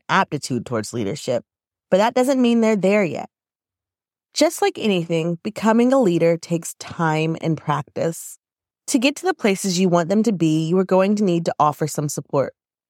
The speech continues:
In our twenty twenty-three Making Schools Work conference presentation,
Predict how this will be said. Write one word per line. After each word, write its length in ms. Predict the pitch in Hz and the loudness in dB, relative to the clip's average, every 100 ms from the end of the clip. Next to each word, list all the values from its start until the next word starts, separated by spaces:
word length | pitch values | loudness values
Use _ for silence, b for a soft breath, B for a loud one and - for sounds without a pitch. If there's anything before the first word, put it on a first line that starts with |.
| _ _ _ _ - | _ _ _ _ -2
In 80 | 214 | 2
our 140 | 214 | 2
twenty 320 | 262 - 226 | 0 -2 0
twenty-three 500 | 240 226 208 - 196 | 0 0 -2 -2 -2
Making 340 | 185 165 165 175 | 2 0 2 -2
Schools 320 | - 165 156 | 0 -2 -2
Work 300 | 151 156 - | 0 0 0
conference 500 | - 151 - 185 185 | -2 -2 0 -4 -2
presentation, 800 | - 190 202 190 202 - 208 | 0 0 0 -2 -4 0 0